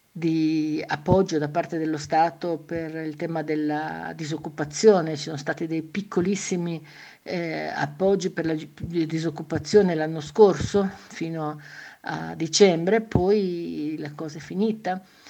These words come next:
Però continuano a costruire enormi edifici e non si sa bene per chi, per che cosa, continuano a migrare centinaia,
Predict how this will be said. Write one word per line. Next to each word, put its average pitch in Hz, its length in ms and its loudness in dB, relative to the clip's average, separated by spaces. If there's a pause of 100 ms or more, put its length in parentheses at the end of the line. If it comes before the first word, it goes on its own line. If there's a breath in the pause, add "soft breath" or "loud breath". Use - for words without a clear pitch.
(160 loud breath)
Però 185 200 4
continuano 190 540 0
a 202 60 -4
costruire 196 580 -2
enormi 175 380 -2
edifici 214 800 -2
e 170 120 -6
non 170 220 -8
si 156 140 -8
sa 170 160 -6
bene 170 220 -4
per 165 300 -10
chi, 214 300 -2
per 180 200 -4
che - 200 -8
cosa, 202 580 4
continuano 180 920 2 (500 loud breath)
a 156 680 -2
migrare 170 1200 4
centinaia, 170 960 0